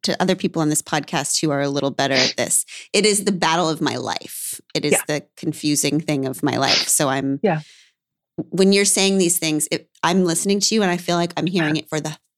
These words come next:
Speaker 1: first time. Like it's the
Speaker 2: Mm.
Speaker 1: most beautiful,
Speaker 2: Mm.
Speaker 1: revolutionary thing I've ever heard.
Speaker 2: Mm.
Speaker 1: I don't know why it always feels
Speaker 2: <clears throat> Mm.
Speaker 1: like a brand new idea to me.
Speaker 2: Mm.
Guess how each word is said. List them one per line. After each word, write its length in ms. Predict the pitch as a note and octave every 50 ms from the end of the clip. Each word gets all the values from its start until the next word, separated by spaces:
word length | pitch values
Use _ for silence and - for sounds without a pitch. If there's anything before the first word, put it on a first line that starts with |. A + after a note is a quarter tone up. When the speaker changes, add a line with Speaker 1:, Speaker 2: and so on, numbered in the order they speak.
| _
Speaker 1:
first 400 | - F3+ C#3 D#3+ - - - -
time. 220 | - - E3 D3+ D3+
Like 180 | D3+ D3+ D3+
it's 140 | D#3+ - -
the 80 | - D#3+
Speaker 2:
Mm. 60 | D#3 D#3
Speaker 1:
most 460 | D3 D3 D3+ D#3 C#3+ C3 - - - _ _ _ _
beautiful, 340 | - E3 E3 E3+ E3+ D#3+ D3
Speaker 2:
Mm. 20 | D3
Speaker 1:
revolutionary 520 | C#3+ C#3 C3 D3+ C#3+ E3 D#3+ - D3 D3
thing 180 | D#3 - D3+ C#3
I've 140 | C#3 C#3 -
ever 240 | - C#3 C3+ C#3+ D3
heard. 400 | - C3+ C3 - D#3 F3+ F#3+ - _ _ _ _ - - - - - - _ _ _ -
Speaker 2:
Mm. 80 | F#3 E3
Speaker 1:
I 40 | E3+
don't 100 | F3+ F#3
know 100 | F#3 F3
why 220 | D#3+ E3 D#3+ D#3
it 100 | D#3+ - -
always 360 | - D#3 D#3 D#3 D3+ D#3 - -
feels 520 | - D#3 D#3 D3 C#3+ C#3 C#3 - - -
Speaker 2:
<clears throat> 40 | - D#3 - F#3 D3+ - - _ G3+
Mm. 220 | F#3 E3+ D#3 D3 D3
Speaker 1:
like 180 | F3+ D#3+ D#3 D#3
a 40 | D#3
brand 360 | D#3+ - E3+ E3+ E3 E3 E3
new 180 | E3 D#3+ D#3 D3+
idea 420 | C#3+ C#3+ C#3 - C#3+ C#3 - - - - _ _ _ _ _ _ _ _ _ _ _ _ -
to 100 | - F#3+
me. 280 | F3+ E3+ E3 D#3 E3
Speaker 2:
Mm. 240 | - - - - -